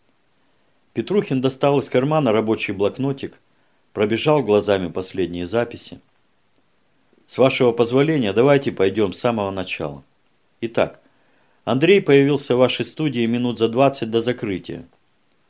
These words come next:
Немного напугал вас, но тотчас реабилитировался,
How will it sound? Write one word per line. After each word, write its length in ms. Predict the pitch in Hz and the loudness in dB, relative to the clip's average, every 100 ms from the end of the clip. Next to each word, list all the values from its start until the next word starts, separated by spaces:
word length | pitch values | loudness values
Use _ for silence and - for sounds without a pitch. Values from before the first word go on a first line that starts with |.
| _ _ _ - | _ _ _ -8
Немного 400 | 107 147 165 135 | -2 0 2 4
напугал 500 | 131 127 127 151 131 | 2 0 4 4 6
вас, 320 | 92 - - | 2 -2 -10
но 160 | - 117 | -8 -8
тотчас 500 | 117 170 170 113 - | -2 -2 -2 -4 -2
реабилитировался, 1000 | 113 113 117 117 110 87 85 78 - | -2 0 -2 -4 -4 -4 -6 -8 -14